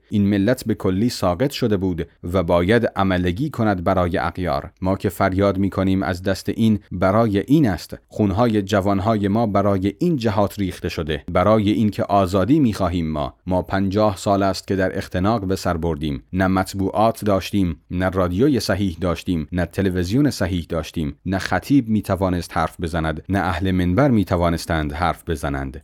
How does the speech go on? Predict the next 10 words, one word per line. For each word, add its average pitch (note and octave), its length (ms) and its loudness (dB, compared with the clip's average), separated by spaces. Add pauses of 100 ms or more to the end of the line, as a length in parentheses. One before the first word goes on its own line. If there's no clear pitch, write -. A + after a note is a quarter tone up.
نه G2 140 0
امام F#2 340 2
جماعت F2 520 0
می‌توانست F2+ 680 0
آزاد F2+ 520 -2
کار F#2 280 -2
خودش F2 380 -4
را F2 120 0
ادامه E2+ 360 -4
بدهد، D#2 540 -6